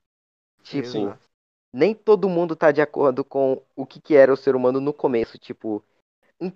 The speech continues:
Speaker 1: no começo de tudo, tudo, tudo do ser humano. Como é que ele era? Ele realmente gostava de se aproveitar por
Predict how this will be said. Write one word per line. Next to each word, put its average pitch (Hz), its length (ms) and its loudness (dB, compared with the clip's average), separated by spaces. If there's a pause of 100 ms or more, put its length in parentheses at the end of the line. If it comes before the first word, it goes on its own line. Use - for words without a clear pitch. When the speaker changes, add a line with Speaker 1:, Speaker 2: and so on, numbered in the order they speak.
(100)
Speaker 1:
no 147 280 -6
começo 190 320 -2
de 160 140 -10
tudo, 220 380 -8
tudo, 190 240 -12
tudo 170 180 -2
do 135 80 -16
ser 139 160 -2
humano. 104 340 -2 (460)
Como 226 160 0
é 214 40 4
que 214 100 -6
ele 131 180 2
era? 98 240 0
Ele 123 240 0
realmente 151 480 0
gostava 131 400 4
de 123 320 -8
se - 100 -2
aproveitar 123 380 0
por - 220 -20